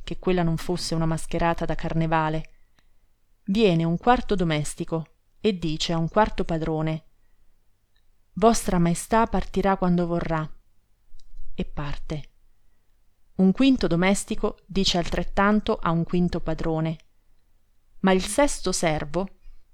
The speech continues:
parla direttamente al sesto forestiero, che era accanto a Candido, e gli dice:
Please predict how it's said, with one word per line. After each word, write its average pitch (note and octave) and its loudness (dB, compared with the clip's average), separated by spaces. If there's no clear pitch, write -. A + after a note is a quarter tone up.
parla F3 6
direttamente F#3+ 2
al E3 -2
sesto - -2
forestiero, E3 -4
che F#3 0
era F#3+ 2
accanto E3+ -4
a E3 -2
Candido, D#3+ -2
e A3+ 4
gli F3 0
dice: D#3 -4